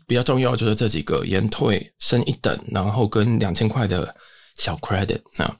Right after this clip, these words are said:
那我就直接进到楼层简单的介绍。楼层的话，它从二十楼开始，所以二十楼就会先有一个餐厅叫做 Noka。那 Noka 的话，它是做一个，它叫做 Rose and Grill，那它是整天都有的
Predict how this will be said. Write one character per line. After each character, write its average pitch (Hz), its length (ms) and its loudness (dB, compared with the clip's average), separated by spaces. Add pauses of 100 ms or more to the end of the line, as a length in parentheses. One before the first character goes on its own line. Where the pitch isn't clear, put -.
(100)
那 147 100 4
我 127 60 4
就 135 60 2
直 127 40 -2
接 120 140 2
进 127 160 2
到 113 120 2
楼 101 220 2
层 101 180 0
简 90 180 -2
单 87 120 -2
的 85 100 -2
介 - 160 -6
绍。 - 320 -4 (840)
楼 160 100 6
层 190 160 6
的 180 80 8
话， 185 180 6
它 160 120 2
从 156 180 2
二 - 60 4
十 - 160 0
楼 85 80 4
开 107 240 0
始， - 240 0
所 - 180 0
以 113 80 2 (640)
二 208 100 2
十 - 140 2
楼 107 160 4
就 120 140 2
会 120 120 2
先 104 220 0
有 80 140 -2
一 73 40 -6
个 82 520 -2
餐 107 260 0
厅 95 240 2
叫 104 100 -2
做 95 160 0
Noka。 101 380 2 (240)
那 110 140 0
Noka 110 340 2
的 92 100 -2
话， 95 160 0
它 92 140 -2
是 92 120 -4
做 90 260 -2
一 82 60 -4
个， - 680 -6
它 - 100 -2
叫 135 140 0
做 117 360 2
Rose 120 340 2
and 92 260 2
Grill， 90 480 0 (500)
那 113 200 0
它 104 100 0
是 104 80 0
整 87 180 0
天 92 160 -2
都 92 160 0
有 92 140 -4
的 - 440 -8